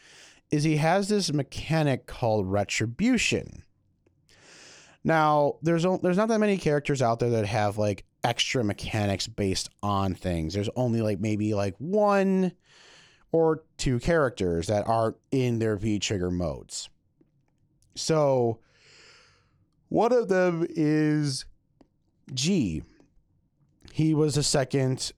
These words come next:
character to be added for Street Fighter Season three of the new characters. And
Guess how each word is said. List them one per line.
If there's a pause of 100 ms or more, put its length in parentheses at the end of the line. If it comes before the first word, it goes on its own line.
character
to
be
added
for
Street
Fighter
Season
three (720)
of
the
new
characters. (1000)
And